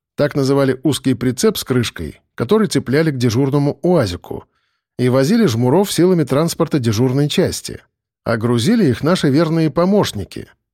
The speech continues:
товарищи без определенного места жительства. Почему верные? Потому как частенько дергали мы данный контингент для участия во всех следственных действиях, где расписаться как понятые или еще что. И вот таких погрузо-разгрузочных работ.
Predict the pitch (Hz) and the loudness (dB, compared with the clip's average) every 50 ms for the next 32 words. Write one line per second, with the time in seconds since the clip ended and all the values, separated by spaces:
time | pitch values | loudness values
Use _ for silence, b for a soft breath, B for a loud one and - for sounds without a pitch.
0 | _ _ - 98 123 170 196 202 175 - - 185 180 170 - 147 127 123 120 113 | _ _ -4 0 0 2 2 2 0 0 0 0 0 0 -2 -2 -2 0 0 0
1 | 107 113 110 113 104 123 151 175 170 165 156 143 123 127 139 127 - - 139 120 | -2 -2 -4 -2 0 0 2 2 2 2 2 2 2 2 0 0 0 -2 -2 0
2 | 113 147 160 - - 87 - - - - 69 - - _ _ _ _ _ _ _ | 0 0 -2 -2 -4 -8 -8 -12 -12 -12 -12 -14 -14 _ _ _ _ _ _ _
3 | _ _ - 120 107 - 120 120 120 117 98 113 175 220 214 156 98 82 69 - | _ _ -6 -4 -4 -2 -2 0 0 0 2 2 2 2 2 0 -2 -4 -6 -12
4 | - _ _ _ _ _ _ _ _ _ _ - 123 - 135 135 151 151 139 151 | -18 _ _ _ _ _ _ _ _ _ _ -4 -2 0 2 2 0 2 0 0
5 | 123 - - 139 135 120 - - 233 247 233 196 - - 135 120 135 196 214 185 | -2 0 -2 -2 -2 -2 -2 0 0 2 2 0 0 -2 -2 2 2 2 2 2
6 | 180 170 170 156 143 131 160 170 165 151 139 131 - 135 120 110 - 123 120 120 | 2 2 2 2 2 2 2 0 2 2 0 0 0 -2 -2 0 -2 -2 -2 -2
7 | 117 151 202 220 202 - - - 131 123 143 160 156 - 226 214 - - 175 170 | 0 0 0 0 0 -2 -6 -6 -2 0 0 2 2 2 0 0 0 0 0 2
8 | 156 151 139 127 - 185 175 - - 127 147 170 - - - 151 156 160 156 151 | 2 2 0 0 0 0 0 0 0 -2 -2 -2 -2 -2 -2 0 0 0 0 2
9 | 165 202 185 117 - - - 80 76 - - - - _ _ _ _ _ _ _ | 2 2 2 2 -2 -4 -8 -10 -10 -10 -12 -18 -20 _ _ _ _ _ _ _
10 | 110 127 208 240 220 - - 123 104 - 147 175 185 - - 160 - 180 151 - | -4 0 0 2 2 0 -2 -4 -4 0 0 -2 0 -2 -4 -2 -2 -2 -2 0
11 | - 160 160 151 151 160 160 156 151 147 - - 185 208 208 202 196 175 - - | 0 0 0 0 0 0 2 2 2 0 0 -2 -2 0 0 0 0 0 0 0
12 | 175 117 - - - - - - - _ _ _ _ _ _ _ - 175 233 233 | 0 0 -2 -6 -10 -14 -14 -14 -16 _ _ _ _ _ _ _ -4 -2 -2 0
13 | 165 185 196 - - 160 131 - 185 208 - - 143 123 110 147 185 180 175 151 | 0 0 -2 0 -2 -2 0 2 0 0 0 0 -2 0 2 2 4 4 4 2
14 | 143 113 107 127 143 151 151 143 - - 151 135 - 160 170 170 151 110 87 - | 2 0 2 2 2 2 2 0 -2 -4 -4 -2 0 0 0 0 -2 -4 -6 -8
15 | - - | -12 -20